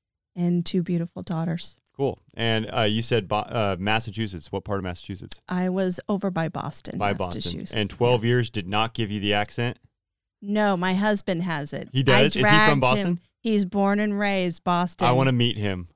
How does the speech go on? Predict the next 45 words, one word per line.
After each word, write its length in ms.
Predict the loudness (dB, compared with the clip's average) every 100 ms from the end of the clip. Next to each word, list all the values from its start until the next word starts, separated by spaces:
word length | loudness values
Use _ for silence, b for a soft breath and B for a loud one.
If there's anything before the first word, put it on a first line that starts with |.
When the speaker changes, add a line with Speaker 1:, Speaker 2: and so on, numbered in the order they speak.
| -2
Speaker 1:
Oh, 360 | 0 2 2
Speaker 2:
I 220 | 4 4 4
Speaker 1:
he, 40 |
Speaker 2:
love 400 | 4 4 4 4
Speaker 1:
you 120 | 4
have 220 | 6 6
Speaker 2:
talking 160 | 4 4
to 80 | 2
Speaker 1:
met 120 | 4
Speaker 2:
people 160 | 2 2
Speaker 1:
him. 160 | 0
Speaker 2:
from, 160 | -2 0
oh, 100 | 2
I 100 | 2
have. 320 | 2 2 0
Speaker 1:
Yes, 400 | -2 0 2 2 4
Speaker 2:
Oh, 160 | 4
Speaker 1:
you 40 | 6
Speaker 2:
okay. 100 | 4 2
Speaker 1:
have. 80 |
Speaker 2:
I 120 | 2 4
wanna 200 | 2 0
talk 320 | 0 0 0
to 80 | -2
him 140 | -2
more 240 | -2 -4 -4
then. 240 | -6 -8
Speaker 1:
Yes. 520 | -4 0 2 0 -4 -10 0
Speaker 2:
This 180 | 0 2
is 120 | 2
another 320 | 4 4 2
thing. 340 | 2 2 2 0
I 180 | -2
hate 480 | -2 -6 -4 -4 -2
this 220 | -4 -4
about 320 | -2 -2 -2 -2
me, 160 | -4
but 180 | -4 -2
I 140 | -2
forget 640 | -2 -4 -8 -2 0 0 -4 _ _ _
the 100 | -10
people 320 | -6 -6 -4 -6
I've 120 | -6
talked 300 | -8 -10 -12
to. 200 | -14 -14